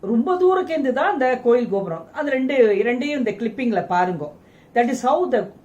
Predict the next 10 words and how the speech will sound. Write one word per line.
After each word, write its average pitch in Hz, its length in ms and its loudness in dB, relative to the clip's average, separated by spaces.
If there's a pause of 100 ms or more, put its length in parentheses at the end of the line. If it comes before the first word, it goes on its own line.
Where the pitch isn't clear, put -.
(240)
temple 262 400 -2
looks. 208 280 -2 (600)
கோயில் 247 280 4
கோபுரமும் 233 560 0
அதனுடைய 196 400 -2
அமைப்பும், 240 380 -4
முன் 233 200 0
அமைப்பும் 233 440 -2
அப்படித்தான் 214 420 -2
இருக்கு. 175 380 -6